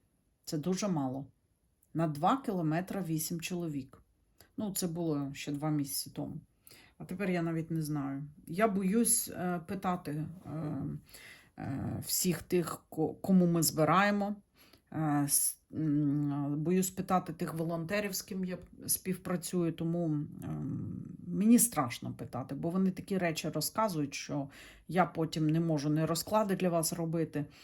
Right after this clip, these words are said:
Ось якось так. Гаразд, мої дорогенькі. Тобто Чернігівщина має,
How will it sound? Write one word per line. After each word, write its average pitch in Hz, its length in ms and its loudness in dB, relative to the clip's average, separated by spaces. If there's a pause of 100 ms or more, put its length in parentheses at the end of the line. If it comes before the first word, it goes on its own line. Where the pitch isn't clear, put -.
(540)
Ось 147 260 -4
якось 139 320 -4
так. - 320 -6 (1160)
Гаразд, 190 340 2
мої 165 180 2
дорогенькі. 185 560 -2 (540)
Тобто 180 520 -4
Чернігівщина 208 920 6
має, 233 600 2